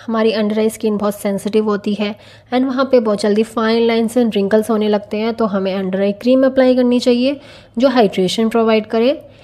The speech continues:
इसी रोलर की हेल्प से प्रोडक्ट को स्प्रेड करना है and इसको अप्लाई करके सर्कुलर मोशन में मसाज करनी है जब तक क्रीम कम्प्लीटली अब्सॉर्ब नहीं हो जाती। मुझे ये प्रोडक्ट टू हंड्रेड फिफ्टी में मिला था, तब टी एन डब्ल्यू की बर्थडे सेल चल रही थी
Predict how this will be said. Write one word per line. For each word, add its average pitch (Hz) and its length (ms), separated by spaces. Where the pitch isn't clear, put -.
इसी 302 140
रोलर 254 260
की 240 160
हेल्प 220 220
से 233 120
प्रोडक्ट 202 320
को 208 80
स्प्रेड 208 400
करना 214 300
है 220 200
and 214 80
इसको 220 240
अप्लाई 214 360
करके 226 340
सर्कुलर 202 380
मोशन 220 360
में 240 140
मसाज 208 460
करनी 220 320
है 226 160
जब 202 180
तक 208 260
क्रीम 240 280
कम्प्लीटली 220 640
अब्सॉर्ब 196 500
नहीं 214 140
हो 214 80
जाती। 220 320
मुझे - 520
ये 262 200
प्रोडक्ट 220 340
टू 233 100
हंड्रेड 202 300
फिफ्टी 214 360
में 226 140
मिला 208 240
था, 214 260
तब 208 280
टी 208 120
एन 208 140
डब्ल्यू 202 260
की 214 140
बर्थडे 202 400
सेल 226 240
चल 226 180
रही 233 160
थी 277 220